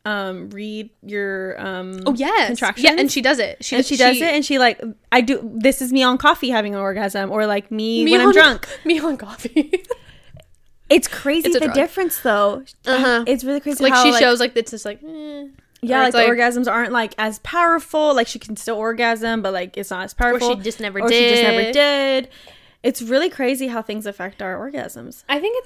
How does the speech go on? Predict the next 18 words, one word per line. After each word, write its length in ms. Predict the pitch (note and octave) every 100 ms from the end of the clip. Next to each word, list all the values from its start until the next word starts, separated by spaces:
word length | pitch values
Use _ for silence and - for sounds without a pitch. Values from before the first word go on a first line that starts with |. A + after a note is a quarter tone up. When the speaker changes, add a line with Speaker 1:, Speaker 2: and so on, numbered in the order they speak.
| F#4
Speaker 2:
the 60 |
end 140 | A#3 A3+
of 40 |
the 100 | A#3
day, 500 | G3+ - G3 G#3+ B3 -
like, 600 | A3+ G#3 - - - _ _ _ -
this 360 | A#3 - - -
is 160 | A3
not 120 | G#3 F#3+
the 100 | -
end 120 | E2
of 80 | -
the 80 |
episode 420 | B1 - - E4+ -
<laughs> 100 | B3+
yet, 140 | B3+ A#3+ C#4
Speaker 1:
<laughs> 80 | A#3
Speaker 2:
but 260 | A#3+ A#3